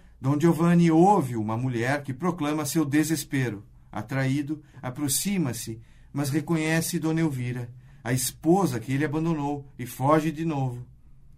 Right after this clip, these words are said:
Sozinho com Elvira, Leporello desenrola o famoso catálogo das conquistas de seu senhor. A aldeia prepara-se para celebrar as núpcias de Zerlina e Mazeto.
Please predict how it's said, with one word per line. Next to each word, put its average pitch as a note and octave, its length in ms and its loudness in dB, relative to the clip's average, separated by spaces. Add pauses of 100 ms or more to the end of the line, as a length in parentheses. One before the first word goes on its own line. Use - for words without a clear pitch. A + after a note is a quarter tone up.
(560)
Sozinho G3+ 640 2
com C#3 180 -2
Elvira, B2+ 640 -2 (160)
Leporello C#3 720 0
desenrola D#3 760 2
o A2 80 -2
famoso C#3+ 560 0
catálogo B2 720 -2
das A#2+ 260 -8
conquistas A#2+ 680 -8
de G#2+ 80 -14
seu A2 220 -10
senhor. A2 380 -8 (1040)
A D#3 140 6
aldeia F#3+ 600 2 (200)
prepara-se F3+ 680 2
para B2+ 260 -2
celebrar D3 640 0
as B2 180 -4
núpcias B2+ 480 -2
de A2+ 120 -8
Zerlina C#3 720 -2 (460)
e D#3+ 100 -2
Mazeto. B2+ 640 0